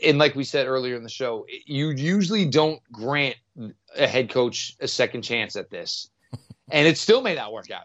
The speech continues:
Speaker 1: Who
Speaker 2: Yeah.
Speaker 1: knows? Justin Fields could come in, have, you know, whatever. Bears go seven, I'm trying to do the math now on the new numbers.
Speaker 2: Seven
Speaker 1: Seven
Speaker 2: and
Speaker 1: and ten.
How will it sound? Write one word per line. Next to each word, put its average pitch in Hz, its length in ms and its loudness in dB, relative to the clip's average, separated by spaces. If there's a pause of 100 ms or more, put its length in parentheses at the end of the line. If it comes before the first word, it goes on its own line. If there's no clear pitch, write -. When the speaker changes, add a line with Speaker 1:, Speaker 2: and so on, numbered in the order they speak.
(100)
Speaker 1:
Who 123 80 -2
Speaker 2:
Yeah. 98 80 6
Speaker 1:
knows? 151 200 2
Justin 147 300 -6
Fields 160 240 -4
could 147 120 -8
come 151 140 -2
in, 165 160 -6
have, 127 300 -6
you 147 80 -6
know, 110 160 -4 (160)
whatever. 139 400 -2
Bears 123 300 -2
go 127 260 2
seven, 131 1000 2
I'm 98 280 -12
trying 104 180 0
to 101 60 2
do 107 120 6
the 101 140 6
math 107 320 4
now 107 160 2
on 101 80 -4
the 95 80 -2
new 104 140 0
numbers. 104 400 -2
Speaker 2:
Seven - 260 2
Speaker 1:
Seven 95 240 6
Speaker 2:
and 95 160 0
Speaker 1:
and 180 80 2
ten. - 0 -